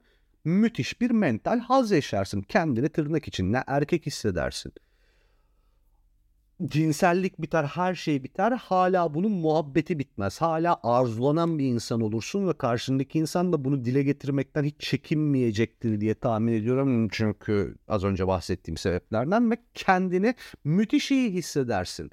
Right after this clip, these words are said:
Ve bütün bu müthiş iyi hissetmeklerden ibaret erkeklik. Senin açma kapama düğmen bütün o erkeklik egon.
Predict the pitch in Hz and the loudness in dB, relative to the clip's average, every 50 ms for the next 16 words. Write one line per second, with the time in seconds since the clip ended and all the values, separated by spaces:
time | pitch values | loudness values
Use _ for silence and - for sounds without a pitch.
0 | _ _ _ _ _ _ _ - 123 156 156 135 123 156 170 - 269 262 247 220 | _ _ _ _ _ _ _ 0 0 0 0 0 -2 -4 -2 2 2 4 4 4
1 | 247 220 202 202 - 247 233 - - 220 208 208 190 - - - 185 - - 196 | 2 2 2 0 0 -2 -2 -2 -2 -2 0 0 -2 -2 0 -2 -2 0 0 -2
2 | 190 190 _ _ - - 139 147 151 170 175 175 170 233 262 254 240 185 160 127 | -2 -2 _ _ -10 -4 -2 2 2 2 2 2 2 2 2 2 2 2 2 4
3 | 120 110 95 - - 113 107 98 98 - - 95 - - 87 85 - - - - | 4 2 0 0 -2 -2 -2 -2 -2 -2 -4 -4 -4 -4 -8 -10 -10 -10 -16 -8
4 | - 127 127 135 147 165 - _ _ _ - _ - 120 - - - 170 165 - | -4 -2 2 2 2 0 -2 _ _ _ -10 _ -2 -2 -2 0 0 -2 0 2
5 | 175 160 - 180 156 147 180 233 214 - 240 196 160 127 104 98 98 95 92 95 | 0 0 2 2 2 2 2 2 2 2 0 2 2 2 2 2 0 -2 -4 -4
6 | - 117 107 104 104 98 95 92 87 - - 95 - - 98 92 - - 92 82 | -4 -2 -2 0 0 0 -2 -2 -4 -4 -8 -8 -8 -6 -10 -8 -8 -6 -6 -4
7 | 76 87 80 69 | -2 -2 -2 -4